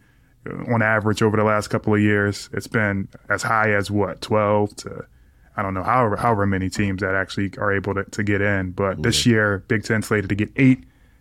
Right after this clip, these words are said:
Speaker 1: Big twelve slated to get eight, A C C seven, S E C six, Big East five, Mountain West four, and then so on and so forth at the end of the year. Think eight is shooting too low. Big Ten has the ability to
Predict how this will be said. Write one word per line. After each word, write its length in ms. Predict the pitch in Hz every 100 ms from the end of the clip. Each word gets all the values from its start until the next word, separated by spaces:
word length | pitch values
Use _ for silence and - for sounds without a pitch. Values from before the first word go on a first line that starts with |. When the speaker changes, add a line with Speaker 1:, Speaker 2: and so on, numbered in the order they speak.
| _
Speaker 1:
Big 160 | - 107
twelve 300 | - 120 113
slated 220 | - 117 104
to 60 |
get 140 | 104 113
eight, 280 | 123 110 107 - - - _ -
A 120 | 113
C 200 | - 113
C 320 | 104 - 107
seven, 580 | 101 - 117 107 107 104
S 180 | 113 101
E 60 | 110
C 220 | 98 110
six, 460 | 98 - 110 101 -
Big 240 | - 113
East 260 | 107 104 -
five, 460 | - 101 98 95 95
Mountain 300 | 104 101 98
West 240 | 98 -
four, 300 | - 104 98
and 80 | 98
then 180 | 95 92
so 220 | - 101
on 80 | 95
and 120 | 92
so 140 | -
forth 360 | - - - - - - - - -
at 140 | 120
the 60 | 117
end 80 | 101
of 40 |
the 100 | -
year. 160 | 90 - - - -
Think 240 | 143 -
eight 280 | 160 139 156 - - -
is 440 | 120 110 107 101 -
shooting 320 | - - 120
too 240 | - 110
low. 320 | 120 135 143 - -
Big 160 | 123 113
Ten 180 | - 113
has 200 | 110 107
the 60 | 110
ability 460 | 101 110 107 107 101
to 480 | - 107 101 101